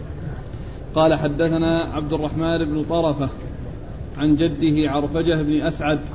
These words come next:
رضي الله عنه أنه أصيب أنفه يوم الكلاب في الجاهلية فاتخذ أنفا من ورق فأنتن عليه، فأمره النبي صلى الله عليه وآله وسلم أن يتخذ أنفا من ذهب".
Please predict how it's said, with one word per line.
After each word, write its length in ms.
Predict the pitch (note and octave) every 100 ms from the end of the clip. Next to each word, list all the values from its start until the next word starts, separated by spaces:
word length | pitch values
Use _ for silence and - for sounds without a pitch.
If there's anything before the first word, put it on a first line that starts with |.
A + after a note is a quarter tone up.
| - - - - - - - C#3+
رضي 260 | D3+ D#3
الله 420 | D3+ D3+ C#3 C#3
عنه 200 | C3+ D3 C#3+ C3+ -
أنه 480 | D3+ D3+ D3 D3 C3+
أصيب 300 | C#3+ E3 D3+
أنفه 460 | D3 D3+ D3 D#3+ D#3+
يوم 420 | E3 D#3 D#3+ D#3
الكلاب 600 | D3+ D3 - D3 D#3 C#3+ - - - -
في 60 | D3+
الجاهلية 760 | D3 D3+ C#3+ D3 D#3+ D3 C3+ B2 - - - - -
فاتخذ 500 | D3+ - E3 E3 D#3
أنفا 340 | D#3 E3 D#3
من 220 | D#3+ D#3 D3+
ورق 280 | E3 F#3 F3+ - -
فأنتن 540 | D3 D#3+ E3 D3 E3 D#3+
عليه، 340 | D3 D3+ D3 - - - - - - - -
فأمره 380 | D3+ F3+ F3+ F3
النبي 540 | E3+ E3+ E3 F3 E3+
صلى 260 | - E3 E3
الله 380 | E3 E3+ D#3+ D#3
عليه 340 | D#3 D3+ D3+
وآله 440 | D3+ E3 D#3+ D#3
وسلم 500 | D#3 D3 F3 F3 E3+
أن 160 | D#3+ E3
يتخذ 500 | D#3+ - E3+ E3+ D#3
أنفا 420 | D3+ D#3+ F#3 F#3
من 240 | E3+ D#3+ D3+
ذهب". 300 | D3+ D3+